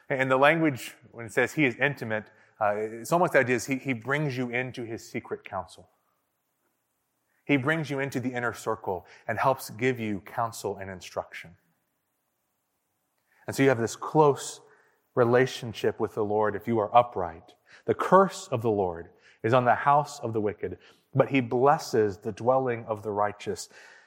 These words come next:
And here we see that it's not just you that is affected by this. It's your house. And, and the idea is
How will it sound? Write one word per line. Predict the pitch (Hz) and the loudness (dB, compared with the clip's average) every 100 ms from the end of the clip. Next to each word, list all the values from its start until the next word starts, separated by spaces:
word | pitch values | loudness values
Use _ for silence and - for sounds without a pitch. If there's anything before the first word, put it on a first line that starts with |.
| _ _ _ _ | _ _ _ _
And | 151 131 123 | -2 0 4
here | 185 233 | 8 8
we | 180 151 | 8 4
see | - 165 | 2 2
that | 160 147 | 2 0
it's | - | 4
not | 165 185 151 | 6 6 4
just | 170 156 - | 0 0 -2
you | 170 208 139 | 2 4 4
that | 127 131 | 2 0
is | 123 | -2
affected | - 170 - 104 | 0 0 0 0
by | 98 | 0
this. | 85 85 - - _ _ _ _ _ _ _ _ _ _ _ _ - | 0 -16 -20 -20 _ _ _ _ _ _ _ _ _ _ _ _ -6
It's | 120 | -2
your | 135 | 0
house. | 120 160 120 - - _ _ _ _ _ _ _ _ _ _ _ _ _ _ _ _ _ _ _ _ - | 4 2 2 -12 -16 _ _ _ _ _ _ _ _ _ _ _ _ _ _ _ _ _ _ _ _ -6
And, | 123 123 | -2 0
and | 123 | 4
the | |
idea | 131 147 147 | 4 6 2
is | 110 - | 0 -12